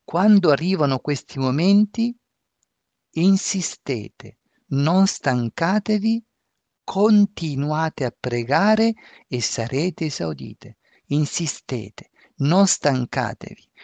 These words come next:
continuate a pregare e sarete esauditi. Ma io mi domando, e penso anche voi, ma come faccio a insistere se sono stanco?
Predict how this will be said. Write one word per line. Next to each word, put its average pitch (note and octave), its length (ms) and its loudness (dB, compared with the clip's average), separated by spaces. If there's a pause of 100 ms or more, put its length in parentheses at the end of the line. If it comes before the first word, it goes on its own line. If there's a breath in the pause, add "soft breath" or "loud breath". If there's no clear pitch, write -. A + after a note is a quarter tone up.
(140)
continuate D#3 760 0
a C#3+ 60 -2
pregare B2+ 600 -4
e E3+ 40 -4
sarete A#2 440 -6
esauditi. - 460 -12 (520 soft breath)
Ma B2+ 180 -2
io F3+ 300 -2
mi A#2+ 120 -4
domando, G#2+ 460 -6
e G#2 60 -10
penso B2+ 320 -4
anche A2 220 -8
voi, G#2 360 -16
ma B2 140 -4
come G#3 200 2
faccio B3+ 360 0
a - 20 -2
insistere B2 600 -4
se - 120 -12
sono A#2 220 -8
stanco? - 560 -12